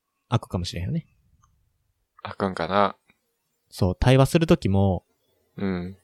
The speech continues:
Speaker 1: 真正面じゃなくて、ちょっと九十度角度での対話が普通になったりとか。
Speaker 2: おー。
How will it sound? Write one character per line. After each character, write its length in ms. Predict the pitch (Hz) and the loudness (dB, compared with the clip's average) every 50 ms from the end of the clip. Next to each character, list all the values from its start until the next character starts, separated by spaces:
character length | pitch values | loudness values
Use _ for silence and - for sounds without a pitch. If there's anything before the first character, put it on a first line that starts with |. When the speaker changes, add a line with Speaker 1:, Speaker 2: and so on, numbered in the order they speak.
| _ | _
Speaker 1:
真 140 | - 117 110 | -2 0 0
正 280 | - - - - 156 143 | 0 0 0 2 2 4
面 200 | 127 113 107 95 | 4 4 2 2
じ 80 | 107 | 0
ゃ 20 | 107 | 0
な 100 | 120 120 | -2 -2
く 120 | - - | -4 0
て、 360 | - 165 165 151 113 - - - _ _ _ _ _ _ _ - | 2 4 6 6 4 2 -2 -10 _ _ _ _ _ _ _ -4
ち 80 | - 165 | -2 -2
ょ 20 | |
っ 20 | |
と 80 | - 101 | 0 -2
九 300 | - - 156 151 151 151 | 2 6 6 8 8 6
十 260 | 143 151 156 156 151 | 6 6 6 6 6
度 140 | 139 147 143 | 6 4 2
角 260 | - - 143 - 135 | 2 0 -2 0 0
度 120 | 101 95 90 | 0 2 2
で 120 | 92 92 | 2 2
の 140 | 95 101 98 | 2 2 2
対 240 | - - 101 101 98 | 2 2 4 4 4
話 100 | 101 101 | 4 4
が 80 | 104 | 2
普 120 | 95 - - | 0 -2 -4
通 180 | - - 98 | -6 -4 -2
に 60 | 101 | -2
な 60 | 92 78 | -2 -4
っ 40 | |
た 140 | - - 95 | -4 -4 -4
り 80 | 87 87 | -4 -6
と 80 | - | -6
か。 260 | - - 90 90 120 - _ _ _ _ _ _ - - _ _ _ _ - | -8 -6 -6 -6 -6 -10 _ _ _ _ _ _ -20 -20 _ _ _ _ 2
Speaker 2:
お 760 | 87 90 92 92 90 87 87 85 85 85 85 82 82 90 | 6 6 8 8 8 6 6 4 2 0 -2 -4 -6 -10
ー。 20 | 92 | -14